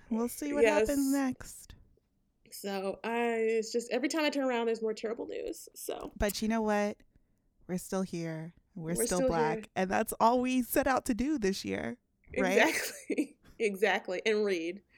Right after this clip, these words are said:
Speaker 1: Yep.
Speaker 2: So,
Speaker 1: So,
Speaker 2: awesome.
Speaker 1: you know, if you have been on this journey with us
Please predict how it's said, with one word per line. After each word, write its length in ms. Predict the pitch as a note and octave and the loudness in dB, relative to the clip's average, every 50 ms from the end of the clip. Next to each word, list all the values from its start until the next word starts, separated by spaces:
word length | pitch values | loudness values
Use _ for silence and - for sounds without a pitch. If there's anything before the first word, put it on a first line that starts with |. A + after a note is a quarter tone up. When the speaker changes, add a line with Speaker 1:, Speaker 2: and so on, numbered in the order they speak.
| - - - | -20 -6 -2
Speaker 1:
Yep. 200 | F#3 F#3+ G#3+ - | 0 0 0 -2
Speaker 2:
So, 520 | - - F3 E3+ E3 - A2 G#2+ A2+ - - _ _ _ _ _ - - _ _ _ _ _ _ _ _ _ _ _ _ | -4 -4 -4 -4 -4 -4 -6 -6 -8 -8 -12 _ _ _ _ _ -14 -14 _ _ _ _ _ _ _ _ _ _ _ _
Speaker 1:
So, 200 | - - - - | -16 -6 -2 0
Speaker 2:
awesome. 520 | A#3+ A#3+ F#3 F#3 F#3 F#3 F#3 E3+ F#3 G3 - - | 2 2 2 0 -2 -2 -2 -4 -4 -8 -10 -6
Speaker 1:
you 160 | G#3 G#3+ G#3+ | -4 -2 0
know, 240 | G#3+ G#3+ G#3+ G#3 G3+ | 2 2 4 4 4
if 180 | G3 G3 - - | 2 2 0 -2
you 300 | A3+ A#3+ B3+ B3+ C4 B3+ | -2 0 0 2 0 0
have 360 | A#3+ B3 A#3 A3 G#3+ G3+ - | 2 4 4 4 4 4 0
been 200 | - G#3+ G#3+ G#3+ | 2 2 4 4
on 160 | G#3 G#3 G3+ | 2 2 2
this 180 | G3+ G3+ G3+ - | 2 0 0 -2
journey 400 | - - F#3+ F#3+ G3 G3 G3 G3 | 0 0 0 2 2 0 0 0
with 220 | F#3+ F#3+ F#3+ - | 0 -2 -4 -4
us 680 | - - F3 F3 E3+ F3 F3+ - - - - - - - | -4 -4 -2 -2 -2 -4 -6 -8 -10 -10 -10 -10 -12 -14